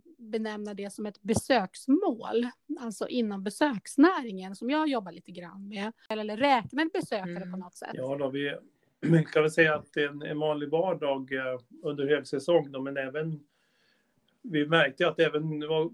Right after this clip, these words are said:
Speaker 3: stanna kvar, kom mycket folk i höstas och det har varit bra start på året. Eh, en hundrasjuttiofem, tvåhundra vanlig vardag är inte ovanligt. Och en, en helg
Speaker 1: Mm.
Speaker 3: så kan man nog säga att, eh,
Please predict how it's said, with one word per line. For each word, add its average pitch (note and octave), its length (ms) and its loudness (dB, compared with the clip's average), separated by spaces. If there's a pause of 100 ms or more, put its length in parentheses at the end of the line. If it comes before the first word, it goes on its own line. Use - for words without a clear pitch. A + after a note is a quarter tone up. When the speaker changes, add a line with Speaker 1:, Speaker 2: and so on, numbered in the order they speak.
(300)
Speaker 3:
stanna E3 280 -4
kvar, D3+ 240 4
kom D3+ 180 -2
mycket D3 280 -8
folk C#3 280 -2
i C#3 100 -2
höstas C3+ 440 -4
och B2+ 200 -8
det C#3+ 60 -2
har C3+ 180 0
varit C#3 360 -4
bra C3+ 160 -6
start - 300 -8
på C#3+ 120 -4
året. D3+ 300 0
Eh, - 1040 -10
en C#3+ 80 -2
hundrasjuttiofem, D3 840 2
tvåhundra D3+ 580 0
vanlig C3+ 340 -2
vardag D3+ 300 0
är C3 40 -8
inte B2+ 160 -8
ovanligt. B2 640 -8 (920)
Och C#3 180 -6
en, C3+ 280 -10
en C#3+ 180 -6
helg D#3+ 240 2
Speaker 1:
Mm. D#3+ 120 4
Speaker 3:
så C3+ 140 -2
kan C#3 180 -2
man C3+ 120 -2
nog C3+ 100 -6
säga C3+ 260 -4
att, - 240 -12
eh, C#3 60 -4